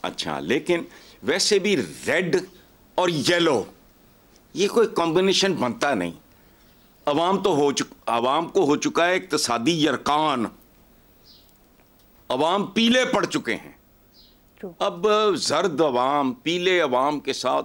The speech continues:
Speaker 1: रेड कारपेट चलता नहीं है, अच्छी बात है, लेकिन कोई मीनिंगफुल बात करो,
Speaker 2: हम्म।
Speaker 1: कोई ताकतवर बात करो, कोई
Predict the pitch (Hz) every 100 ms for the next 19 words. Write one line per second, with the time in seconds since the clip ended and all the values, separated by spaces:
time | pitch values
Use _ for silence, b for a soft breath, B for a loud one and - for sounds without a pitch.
0 | - 117 139 - 98 - 131 120 104 156
1 | 143 160 135 131 B B B - - 220
2 | 240 151 - 80 73 113 - 226 220 196
3 | 226 220 247 269 262 240 185 233 196 233
4 | 226 - 226 226 220 180 - - _ _
5 | 220 175 - _ _ - - - _ _
6 | _ _ _ _ _ _ _ _ _ _
7 | _ _ _ - - - - - 196 -
8 | 190 147 151 131 127 123 - 113 92 -
9 | 113